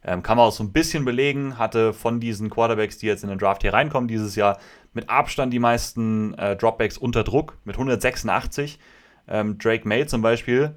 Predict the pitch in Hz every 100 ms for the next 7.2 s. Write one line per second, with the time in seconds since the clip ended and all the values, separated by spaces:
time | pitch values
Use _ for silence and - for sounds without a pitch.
0 | - _ _ _ 101 101 101 101 101 -
1 | 113 131 113 107 107 - 113 107 98 104
2 | 117 127 - 107 101 101 107 98 101 101
3 | 95 90 90 90 107 110 107 95 87 98
4 | 101 95 - 107 95 95 104 104 95 98
5 | 98 98 92 95 104 - 98 92 87 110
6 | 117 101 - - _ 139 160 139 117 117
7 | 123